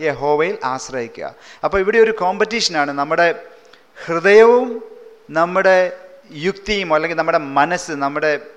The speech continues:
ആ, മൈൻഡുമായിട്ടൊരു വാർ നടക്കുക ചെയ്യുന്നത്, റൈറ്റ്? അപ്പം ഞാൻ ഒ-, ഒരു എക്സാമ്പിൾ പറയാം. നമ്മൾ പുതിയ നിയമത്തിൽ, ആ, മത്തായിയുടെ സുവിശേഷത്തിൽ നിന്ന്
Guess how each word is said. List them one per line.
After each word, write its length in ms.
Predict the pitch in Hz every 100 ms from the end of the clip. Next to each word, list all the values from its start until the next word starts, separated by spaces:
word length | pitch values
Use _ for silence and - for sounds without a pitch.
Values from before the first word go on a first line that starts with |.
| 143
ആ, 200 | 131 127
മൈൻഡുമായിട്ടൊരു 1120 | 139 156 180 190 190 165 156 143 147 143 135
വാർ 380 | 127 151 196 185
നടക്കുക 360 | 135 120 117 107
ചെയ്യുന്നത്, 420 | 107 104 101 95
റൈറ്റ്? 200 | 127 - - - -
അപ്പം 140 | - 180
ഞാൻ 100 | 208
ഒ-, 180 | 214 220
ഒരു 140 | 214 247 208 - 190 185
എക്സാമ്പിൾ 440 | 180 175 175 175 160
പറയാം. 240 | 139 139
നമ്മൾ 180 | 147 156
പുതിയ 320 | 165 165 190
നിയമത്തിൽ, 400 | 190 170 156 156
ആ, 340 | 180 - 143
മത്തായിയുടെ 440 | 147 147 143 156 160
സുവിശേഷത്തിൽ 480 | 156 147 156 135 143
നിന്ന് 180 | 131